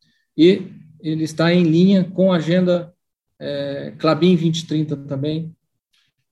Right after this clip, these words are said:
e vai, é, fomentar bastante os nossos objetivos, é, Klabin para o desenvolvimento sustentável.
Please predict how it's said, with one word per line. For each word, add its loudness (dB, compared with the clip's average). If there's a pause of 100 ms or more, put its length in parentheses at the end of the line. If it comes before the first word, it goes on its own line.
(320)
e -6
vai, 0
é, -4
fomentar 0
bastante -4
os -8
nossos -4
objetivos, -8 (260)
é, -6
Klabin -4
para -4
o -6
desenvolvimento -4
sustentável. -12